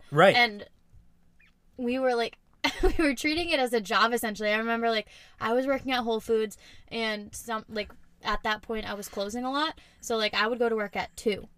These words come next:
Speaker 2: and, like, I wouldn't come home until, like, eleven.
Speaker 1: Right.
Speaker 2: But I remember, like, waking up and then, like, planning my day, but, like, scheduling
Speaker 1: <laughs>
Speaker 2: in, like,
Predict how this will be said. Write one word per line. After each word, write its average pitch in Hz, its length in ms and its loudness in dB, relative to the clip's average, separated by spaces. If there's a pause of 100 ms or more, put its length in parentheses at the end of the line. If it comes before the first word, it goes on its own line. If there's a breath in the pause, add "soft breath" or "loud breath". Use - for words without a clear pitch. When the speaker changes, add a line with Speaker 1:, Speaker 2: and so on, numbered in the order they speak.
(140)
Speaker 2:
and, 214 140 -8
like, 196 180 -6
I 202 100 -6
wouldn't 196 200 -10
come 196 80 -10
home 196 180 -10
until, 196 280 -12
like, - 240 -16
eleven. 208 500 -12
Speaker 1:
Right. 135 260 0 (340 soft breath)
Speaker 2:
But 208 300 2 (140)
I 233 140 4
remember, 247 460 2
like, 208 280 -2
waking 220 460 -4
up 202 320 -2
and 214 160 -10
then, 208 180 -10
like, 190 360 -2 (800)
planning 254 440 2
my 226 140 2
day, 214 280 2
but, 226 180 -2
like, 214 320 -2 (300)
scheduling 240 840 0 (100)
Speaker 1:
<laughs> 233 80 12
Speaker 2:
in, 233 320 2 (320 soft breath)
like, 220 360 0